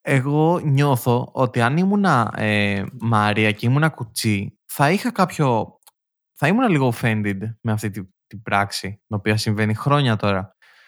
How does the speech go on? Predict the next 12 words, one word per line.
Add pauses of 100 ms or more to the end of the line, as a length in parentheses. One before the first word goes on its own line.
(200)
Και
υπάρχει
ένα
bullying
προς
τις
Κουτσές
Μαρίες. (500)
Γνωμούλα
μου
πάντα,
έτσι.